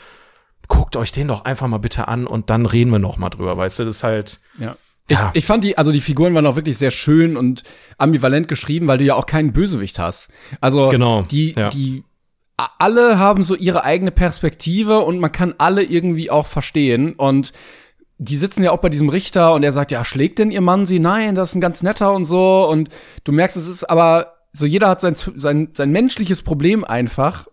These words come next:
Speaker 2: und deswegen
Speaker 1: Genau.
Speaker 2: funktioniert's nicht. Und also ich find, ich mag den Vater sehr gerne, der eigentlich sehr einfühlsam ist, der eigentlich seine Frau mag, der seine Tochter liebt, der eigentlich nur das Beste möchte, aber der so
Speaker 1: Ja.
Speaker 2: zwischen den Stühlen steht.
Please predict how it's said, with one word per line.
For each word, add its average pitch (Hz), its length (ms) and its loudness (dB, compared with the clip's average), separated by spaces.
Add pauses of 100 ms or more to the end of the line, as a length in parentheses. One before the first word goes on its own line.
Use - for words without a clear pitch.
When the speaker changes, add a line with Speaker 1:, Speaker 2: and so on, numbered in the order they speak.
(180)
Speaker 2:
und 139 140 0
deswegen 202 280 2
Speaker 1:
Genau. 196 120 4
Speaker 2:
funktioniert's 185 640 -2
nicht. 98 340 -8
Und 127 180 -2 (520)
also 143 160 0
ich 156 140 -2
find, 190 240 -2
ich 131 100 -6
mag 170 160 -2
den 170 120 -2
Vater 190 420 0
sehr 170 160 0
gerne, 170 280 2
der 156 180 0
eigentlich 175 260 -4
sehr 151 120 -2
einfühlsam 170 520 0
ist, 160 180 -6
der 135 100 0
eigentlich 160 380 -4 (380)
seine 151 200 2
Frau 160 320 2
mag, 170 280 2
der 165 100 0
seine 151 220 0
Tochter 202 340 0
liebt, 165 200 -2
der 139 100 0
eigentlich 160 200 -2
nur 156 100 2
das 143 140 -4
Beste 180 300 0
möchte, 170 520 0
aber 143 120 0
der 147 280 0 (140)
so 113 60 0
Speaker 1:
Ja. 143 160 -2
Speaker 2:
zwischen 165 240 -4
den 139 80 -2
Stühlen 180 320 -2
steht. 165 340 0